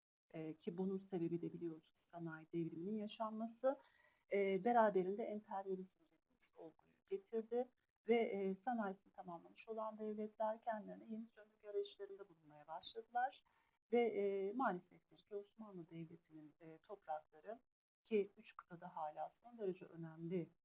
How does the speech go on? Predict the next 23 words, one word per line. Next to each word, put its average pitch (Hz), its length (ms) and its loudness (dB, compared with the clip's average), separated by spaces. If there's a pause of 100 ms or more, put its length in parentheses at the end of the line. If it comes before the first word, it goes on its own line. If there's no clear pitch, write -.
(180)
coğrafyaya 170 600 0
sahip 151 360 -8 (120)
olan 151 280 -16
bir 160 60 -20
imparatorluk, 160 840 -18 (360)
e, 190 140 0
fakat 208 440 -2
hem 214 160 -6
askeri 175 520 -8
gücünü 170 320 -14
hem 202 200 -10
ekonomik 185 480 -14
gücünü 156 300 -20
hem 208 160 -20
siyasi 175 480 -10
gücünü - 360 -20
büyük 196 240 -20
oranda 165 320 -16
kaybetmiş - 640 -10
bir 160 60 -20 (140)
devlet. 269 300 -12 (580)
E, 202 380 4
ve 269 260 2